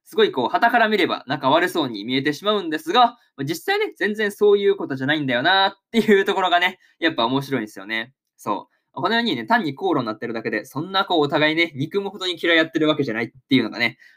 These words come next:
なかなかこう、この四人らしさというか、一年のね、まあ、一年ずらしさではあるかなっていうふうには思ったよという話ですね。うん。まあ、個人的にですね、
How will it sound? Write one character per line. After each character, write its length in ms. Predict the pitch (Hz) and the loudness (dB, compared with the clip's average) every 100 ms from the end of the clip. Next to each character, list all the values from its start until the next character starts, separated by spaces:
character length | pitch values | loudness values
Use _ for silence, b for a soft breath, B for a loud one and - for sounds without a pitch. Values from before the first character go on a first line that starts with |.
| b | b
な 80 | 135 | 2
か 60 | |
な 60 | 131 | 2
か 100 | 127 | 2
こ 320 | 127 117 117 | 4 4 2
う、 40 | |
こ 100 | 110 | 2
の 120 | 147 131 | 2 4
四 120 | 143 | 4
人 200 | 143 135 | 4 2
ら 120 | 139 | 2
し 60 | 135 | 0
さ 100 | 113 | -2
と 80 | |
い 40 | 110 | 0
う 60 | |
か、 160 | 107 - - | -2 -6 -10
一 140 | 131 | -4
年 280 | 135 123 120 | -2 -2 -4
の 60 | 120 | -2
ね、 220 | 156 - _ _ - | -4 -4 _ _ 0
ま 80 | |
あ、 20 | 135 | 0
一 140 | 143 | 2
年 160 | 165 139 | 2 2
ず 140 | 135 | 2
ら 100 | 139 | 2
し 80 | 139 | 0
さ 120 | 113 | -2
で 80 | 107 | 0
は 100 | 107 | 0
あ 40 | |
る 80 | 131 | 0
か 100 | 127 | 2
な 220 | 180 196 | 4 4
っ 40 | 202 _ | 2 _
て 60 | 226 | -4
い 40 | |
う 40 | 220 | 0
ふ 80 | |
う 100 | 202 | 0
に 80 | 139 | 2
は 80 | 110 | 0
思 140 | 120 | 0
っ 40 | 110 | 0
た 80 | 127 | 2
よ 120 | 143 | 2
と 220 | 120 - _ - | 0 -4 _ -6
い 100 | 113 | -4
う 60 | |
話 260 | - 87 - | -4 -10 -18
で 80 | - | -20
す 160 | - | 0
ね。 260 | 196 202 - _ _ - | 0 0 -4 _ _ -10
う 60 | |
ん。 180 | 127 104 _ _ _ _ _ _ _ _ _ _ _ _ B B B B B B B | -8 -8 _ _ _ _ _ _ _ _ _ _ _ _ B B B B B B B
ま 60 | - | 0
あ、 20 | |
個 120 | 226 | 2
人 180 | 359 359 | 2 2
的 180 | 370 370 | 2 4
に 60 | |
で 100 | 311 | 2
す 100 | 320 | 2
ね、 220 | 220 262 | 0 0